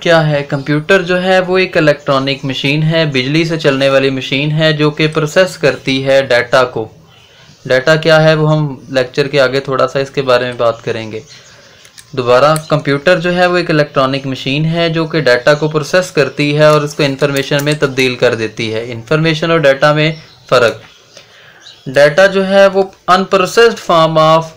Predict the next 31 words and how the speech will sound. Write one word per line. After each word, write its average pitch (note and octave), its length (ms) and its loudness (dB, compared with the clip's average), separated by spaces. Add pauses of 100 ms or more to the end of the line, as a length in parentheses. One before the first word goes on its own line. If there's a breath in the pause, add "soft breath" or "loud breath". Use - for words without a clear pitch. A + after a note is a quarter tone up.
(360)
raw G3+ 160 4 (140)
facts D#3+ 380 2
and D#3 220 0
figures B2+ 380 0
है। A#2+ 160 4
raw D3+ 160 4 (140)
fact E3+ 300 0
and E3+ 120 -4
figure D#3+ 260 2
से D#3 140 -2
मुराद C3 560 2
के D#3+ 120 -4 (100)
वो F3+ 100 0 (200)
facts, C#3+ 560 0
वो, F3 200 2
वो E3+ 220 2 (260)
वजूहात C#3+ 540 2
जो D3+ 140 0
कि D3+ 120 -4
आम D#3 420 0
हालत C#3 280 2
में C3+ 160 0
हैं, C#3+ 200 0
हमारे C#3 320 2
लिए D3 220 0
ज़्यादा C3+ 320 2
अहमियत C#3 380 -2
की D3+ 140 -2
हामिल C3 360 -2
नहीं B2+ 320 -2
हैं, D3 140 0